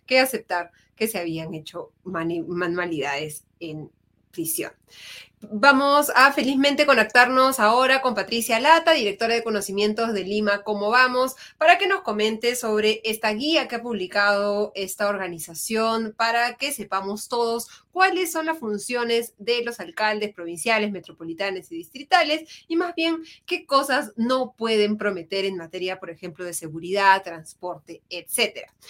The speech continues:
¿Cómo estás, Patricia? Bienvenida a, eh, el Comité de Domingo. Muy buenas noches.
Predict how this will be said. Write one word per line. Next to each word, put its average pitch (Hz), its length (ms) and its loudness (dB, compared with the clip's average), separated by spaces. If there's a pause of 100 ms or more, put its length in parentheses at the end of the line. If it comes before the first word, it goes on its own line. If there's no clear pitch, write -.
(140)
¿Cómo 311 180 2
estás, 320 220 4
Patricia? 285 480 2
Bienvenida 233 720 4
a, 226 400 4
eh, 180 480 -6
el 180 240 -6
Comité 196 280 -4
de 226 120 0
Domingo. 214 560 0
Muy 226 140 -2
buenas 233 240 0
noches. - 260 -8